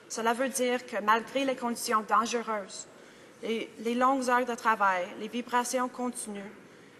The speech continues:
elle peut bénéficier d'un retrait préventif. Elle doit assurer les frais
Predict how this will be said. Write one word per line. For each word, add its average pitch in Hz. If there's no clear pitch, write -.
elle 226
peut 269
bénéficier 247
d'un 226
retrait 214
préventif. 202
Elle 214
doit 214
assurer 254
les 247
frais 240